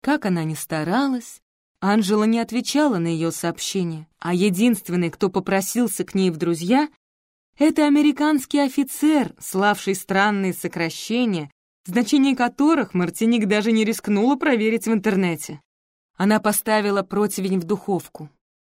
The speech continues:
Мартиник позвонила бы, как обычно, и пожаловалась бы Полу, но её по-прежнему смущали подаренные им цветы.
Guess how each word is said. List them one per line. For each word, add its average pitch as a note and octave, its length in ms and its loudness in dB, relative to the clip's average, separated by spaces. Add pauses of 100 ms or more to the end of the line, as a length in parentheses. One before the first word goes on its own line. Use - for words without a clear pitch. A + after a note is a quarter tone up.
(520)
Мартиник C#4 480 4
позвонила C4 680 2
бы, F#3 160 0
как G3 240 -6
обычно, A3 480 0
и B3 80 2
пожаловалась C4+ 800 0
бы A#3+ 160 -2
Полу, B3 560 0 (320)
но F3 140 -2
её F3+ 180 4
по-прежнему F#3+ 640 -2
смущали F#3 560 -2
подаренные E3+ 640 -2
им E3 80 -4
цветы. D#3+ 500 -8